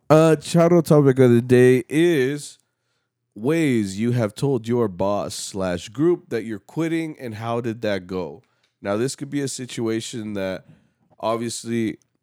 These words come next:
um, affects a lot of people. Um, as far as I know,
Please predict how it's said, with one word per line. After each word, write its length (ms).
um, 400
affects 400
a 60
lot 180
of 80
people. 560
Um, 460
as 120
far 240
as 140
I 160
know, 420